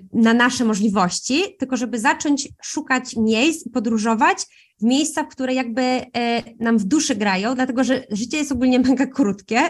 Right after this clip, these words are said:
i mówię to naprawdę serio, pandemia mi to uświadomiła, że na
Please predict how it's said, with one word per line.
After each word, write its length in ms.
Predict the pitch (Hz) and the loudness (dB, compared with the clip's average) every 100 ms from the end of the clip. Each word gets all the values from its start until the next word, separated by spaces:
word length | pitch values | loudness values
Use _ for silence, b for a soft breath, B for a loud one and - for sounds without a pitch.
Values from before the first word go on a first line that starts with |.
| - | 0
i 60 | |
mówię 220 | 247 240 | 0 0
to 80 | 240 | 0
naprawdę 320 | 254 262 233 | 0 0 0
serio, 320 | 254 233 185 190 | -2 -2 -2 0
pandemia 380 | 262 247 214 | 2 2 0
mi 80 | 208 | -2
to 80 | 202 | -4
uświadomiła, 560 | 202 202 185 190 240 302 B B B _ - | -8 -10 -10 -4 -2 -2 B B B _ -10
że 320 | 196 247 240 | -2 0 2
na 300 | 254 254 254 | 0 0 0